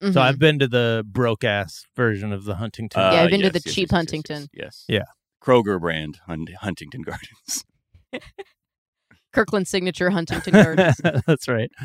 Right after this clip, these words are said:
Speaker 2: What is, uh, something you think is overrated?
Speaker 1: I have been, uh,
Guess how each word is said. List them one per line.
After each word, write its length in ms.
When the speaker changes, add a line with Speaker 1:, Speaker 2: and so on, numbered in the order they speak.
Speaker 2:
What 200
is, 220
uh, 380
something 260
you 80
think 160
is 120
overrated? 680
Speaker 1:
I 160
have 200
been, 320
uh, 540